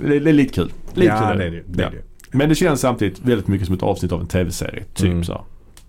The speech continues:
Speaker 1: De tar in på hotell, de bor kändisar, de får nya kläder.
Speaker 2: Mm.
Speaker 1: De, Sira, hon håller någon föreläsning för någon kvinnoklubb.
Speaker 2: Mm.
Speaker 1: Alltså det är inte mycket dramatik.
Speaker 2: Nej, det är det inte.
Speaker 1: Det är verkligen
Speaker 2: Nej.
Speaker 1: så här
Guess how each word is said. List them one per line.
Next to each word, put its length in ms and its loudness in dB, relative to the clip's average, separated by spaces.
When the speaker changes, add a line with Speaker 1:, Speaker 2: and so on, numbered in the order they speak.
Speaker 1:
De 120 -2
tar 120 0
in 140 2
på 100 -2
hotell, 520 0
de 80 2
bor 100 4
kändisar, 580 0
de 100 0
får 80 0
nya 280 0
kläder. 760 0
Speaker 2:
Mm. 380 0
Speaker 1:
De, 340 0
Sira, 680 2
hon 280 -2
håller 220 2
någon 340 -4
föreläsning 580 0
för 80 -4
någon 140 -2
kvinnoklubb. 840 0
Speaker 2:
Mm. 180 0
Speaker 1:
Alltså 140 2
det 60 4
är 20 4
inte 160 0
mycket 180 4
dramatik. 640 -2
Speaker 2:
Nej, 320 0
det 60 2
är 80 0
det 60 0
inte. 160 2
Speaker 1:
Det 40 4
är 40 0
verkligen 320 2
Speaker 2:
Nej. 60 0
Speaker 1:
så 80 2
här 280 0